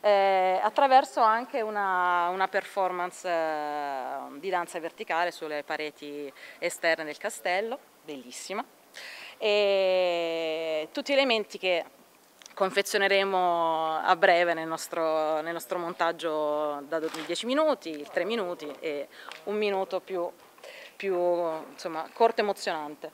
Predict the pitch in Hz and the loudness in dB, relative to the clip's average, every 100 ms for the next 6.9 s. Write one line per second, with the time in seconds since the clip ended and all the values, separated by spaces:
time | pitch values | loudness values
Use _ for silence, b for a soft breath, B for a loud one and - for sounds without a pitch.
0 | B B B 247 233 226 220 214 214 214 | B B B 12 12 12 12 12 12 10
1 | 208 214 208 202 196 190 - - _ - | 8 6 2 0 -2 -6 -14 -20 _ -4
2 | 254 254 220 208 214 214 208 - 233 214 | 0 4 6 6 4 4 4 6 8 10
3 | 208 196 185 180 170 165 160 156 151 143 | 10 8 8 6 4 4 2 2 2 0
4 | 139 143 139 135 131 B B - 147 147 | -2 -4 -4 -6 -10 B B -6 -4 -4
5 | 143 135 135 135 127 - - - 185 190 | -6 -6 -8 -10 -14 -18 -16 -8 -4 -2
6 | 190 196 220 - 196 180 175 160 156 | -2 -2 -2 -4 -6 -4 -6 -6 -8